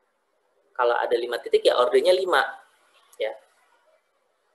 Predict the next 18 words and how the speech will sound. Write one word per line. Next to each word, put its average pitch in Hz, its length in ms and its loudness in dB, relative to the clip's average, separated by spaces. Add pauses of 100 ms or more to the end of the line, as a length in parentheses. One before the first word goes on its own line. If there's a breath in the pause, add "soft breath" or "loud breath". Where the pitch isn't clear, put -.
(120)
Kita 196 320 4
bisa 147 640 4
simbolkan 156 720 2
banyaknya 123 400 0
titik 131 480 -4 (160)
itu 131 160 -2
dengan 131 400 0 (240)
ini. - 160 -16 (960)
Kardinalitas 143 880 0
dari 131 240 -2
himpunan 131 560 -4 (320)
V. 113 240 2 (880)
Ya, 117 140 -18 (180)
kardinalitas 120 720 -2
make - 400 -2 (1120)
garis 127 560 -2 (240)
bracket - 640 0
di, 135 320 -8